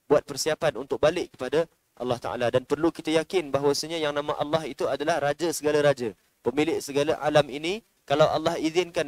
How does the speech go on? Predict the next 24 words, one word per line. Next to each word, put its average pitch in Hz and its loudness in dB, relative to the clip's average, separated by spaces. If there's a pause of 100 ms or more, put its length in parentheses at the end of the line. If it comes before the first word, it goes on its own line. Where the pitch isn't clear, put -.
dan 143 -2
Allah 156 -2
nakkan 151 -4
mengubah 160 0
sesuatu 147 -8
perkara 151 -4
itu 156 -6
dalam 156 -6
sekelip 156 -8
mata, 190 -2 (400)
boleh. 147 4 (640)
Maka 139 -2
jangan 170 0
kita 175 -4
tentukan, 185 0
jangan 170 -2
kita 202 -2 (880)
tentukan 185 2
atur 165 0
cara 170 2
Allah. 127 -2 (640)
Bagi 160 6
pihak 185 0
kita, 233 -2